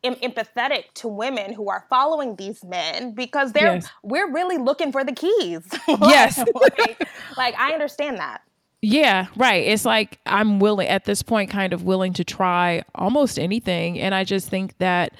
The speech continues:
Speaker 2: the truth of it is, is that you're, everybody's getting married later, not just Black women. Everybody is getting married a little bit later.
Speaker 1: Mm-hmm.
Speaker 2: Um, but I wanna talk about, like, you were saying that, like, you know, you know, I have accomplished a lot of things. Do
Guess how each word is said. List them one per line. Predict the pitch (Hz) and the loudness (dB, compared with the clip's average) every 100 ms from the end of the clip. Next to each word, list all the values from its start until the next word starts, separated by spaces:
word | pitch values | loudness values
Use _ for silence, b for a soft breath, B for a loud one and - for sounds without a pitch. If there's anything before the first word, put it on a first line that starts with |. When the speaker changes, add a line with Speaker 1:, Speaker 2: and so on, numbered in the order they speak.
| B B _ | B B _
Speaker 2:
the | 214 | -2
truth | 208 - 269 254 | 0 -2 -2 0
of | 214 196 | -2 0
it | 185 - | -2 0
is, | 190 208 196 | -2 0 -4
is | 190 | -4
that | 185 165 - | -4 -4 -4
you're, | 190 190 180 _ | -2 -2 -2 _
everybody's | 269 339 285 190 165 170 | 2 2 2 2 0 -2
getting | 185 175 | -2 -2
married | 175 170 160 | 0 0 0
later, | 175 170 156 - | 0 0 0 -2
not | 214 - | -4 -2
just | 226 202 214 | -4 -2 -2
Black | 196 196 | -2 -2
women. | 170 156 - | -4 -6 -4
Everybody | 202 208 202 196 180 175 170 170 - | -2 -2 -2 -2 -2 -2 -4 -6 -6
is | 185 185 | -6 -4
getting | - 180 180 170 | -4 -4 -4 -4
married | 165 165 - | -4 -6 -6
a | 175 | -4
little | 175 | -4
bit | 185 160 - | -4 -6 -4
later. | 175 165 156 285 | -4 -2 -4 -6
Speaker 1:
Mm-hmm. | 294 247 269 - | -8 -8 -6 -2
Speaker 2:
Um, | 202 190 190 190 208 | 0 0 -2 -4 -6
but | 202 262 262 | 0 2 4
I | 262 | 2
wanna | 269 359 466 | 2 0 0
talk | 226 202 | -2 0
about, | 190 175 - | 0 0 0
like, | 185 196 B B B - | 0 -2 B B B 0
you | 294 | 2
were | 320 | 4
saying | 294 240 214 | 2 0 0
that, | 185 - | 0 0
like, | 180 180 - - | -2 -2 -6 -8
you | - 202 | 0 2
know, | 175 160 160 - | 2 0 -2 -2
you | 190 | -2
know, | 143 | 0
I | 160 | 0
have | 190 175 | 0 -2
accomplished | 170 170 180 | -2 -4 -2
a | 165 | -2
lot | 160 | -2
of | 160 | -4
things. | 165 160 - | -6 -8 -10
Do | - 247 247 214 | 2 4 6 2